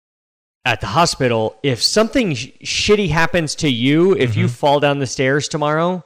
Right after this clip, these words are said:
Speaker 2: Yeah.
Speaker 1: there's like, "All right, well, maybe we can get you in, maybe we can't, because we've got all these fucking vaccine science deniers here."
Speaker 2: Mm-hmm.
Speaker 1: What I, here's my deal.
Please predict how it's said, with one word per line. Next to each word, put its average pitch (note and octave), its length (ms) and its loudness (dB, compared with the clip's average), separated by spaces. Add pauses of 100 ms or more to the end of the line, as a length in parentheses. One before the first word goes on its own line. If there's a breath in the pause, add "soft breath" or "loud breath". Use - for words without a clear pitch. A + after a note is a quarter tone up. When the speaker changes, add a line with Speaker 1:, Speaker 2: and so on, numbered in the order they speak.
(120)
Speaker 2:
Yeah. F#2 260 -4 (1300)
Speaker 1:
there's D3+ 460 2
like, D3+ 340 2 (120)
"All D#3 140 4
right, F3 260 6
well, D3+ 260 4
maybe D3 320 2
we D#3+ 160 2
can D#3 180 -2
get D#3 200 0
you D#3+ 80 0
in, C#3+ 160 2
maybe C3+ 260 0
we A#2+ 120 -2
can't, A2 460 -4 (120)
because A#2 260 -6
we've A2+ 100 -4
got C3+ 160 2
all B2+ 100 4
these A2 160 -4
fucking B2 360 -2
vaccine A2 680 -4 (120)
science A2+ 420 -4
deniers G2 540 -6
here." F#2+ 460 -8
Speaker 2:
Mm-hmm. G2 300 -10 (920)
Speaker 1:
What F3 180 4
I, G#3+ 100 4
here's G#3+ 300 2
my F3 160 2
deal. G2 360 -6